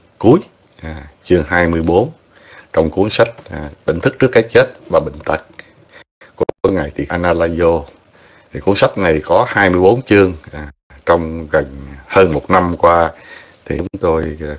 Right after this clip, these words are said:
cố gắng, à, dịch từng chương và đọc và chia sẻ trong room này mỗi tuần. À, thì cái đây là có thể nói là một cái chuỗi bài, à, nói chuyện dài nhất ở trong cái hơn mười năm mà chúng tôi, à, có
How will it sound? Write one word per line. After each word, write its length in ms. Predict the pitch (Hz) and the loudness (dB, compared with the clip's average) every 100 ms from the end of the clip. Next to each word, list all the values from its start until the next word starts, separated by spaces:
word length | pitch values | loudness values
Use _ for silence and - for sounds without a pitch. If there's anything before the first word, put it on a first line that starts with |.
| - - | -14 2
cố 200 | 92 107 | 4 4
gắng, 240 | 107 147 156 _ - - - | 2 0 -8 _ -20 -20 -10
à, 80 | 76 | -6
dịch 260 | 76 80 - | -2 -4 -4
từng 240 | 80 73 67 | -4 -4 -4
chương 380 | - 95 90 80 76 | 2 2 2 -4 -10
và 300 | 76 73 67 | -8 -6 -4
đọc 240 | 73 71 - _ | -4 -4 -8 _
và 260 | 76 73 73 - 65 69 | -18 -16 -16 -16 -14 -8
chia 220 | - 92 82 | 2 4 4
sẻ 400 | - 73 80 104 | 0 -2 -2 -2
trong 160 | 87 85 | -2 0
room 220 | 85 82 | -2 -2
này 200 | 69 67 | -6 -8
mỗi 220 | 67 76 - - | -6 -6 -4 0
tuần. 180 | 78 69 - - _ _ - | 0 -2 -12 -20 _ _ -12
À, 320 | 76 71 69 71 | -10 -10 -12 -18
thì 80 | 71 69 | -18 -8
cái 100 | 80 | 0
đây 160 | 87 80 | 2 2
là 100 | 73 | -2
có 140 | - - | -4 -2
thể 160 | 82 | -2
nói 160 | 95 104 | -2 -4
là 120 | 80 | -6
một 180 | 73 - | -8 -8
cái 100 | 95 - | -10 -6
chuỗi 320 | - 67 101 101 | -4 -2 -2 -2
bài, 300 | 71 69 67 - - - - | -2 -4 -6 -14 -20 -20 -8
à, 100 | 78 | -2
nói 260 | 78 85 - | 2 2 2
chuyện 340 | - 67 78 - | -2 -4 -4 -4
dài 340 | 82 78 69 69 | 2 2 2 -2
nhất 160 | 120 - _ _ | -2 -2 _ _
ở 100 | 95 | -6
trong 280 | - 80 78 | -4 -8 -6
cái 300 | 92 92 85 | -4 -4 -4
hơn 280 | - 80 85 | -2 0 2
mười 200 | 78 71 76 | 2 2 0
năm 260 | 82 82 | -2 -4
mà 60 | 67 | -8
chúng 200 | 85 95 | -6 -4
tôi, 340 | 85 82 80 78 - - - _ | -2 -2 -2 -6 -16 -20 -20 _
à, 340 | 76 73 71 69 - | -12 -10 -10 -14 -10
có 260 | - 87 | -6 -6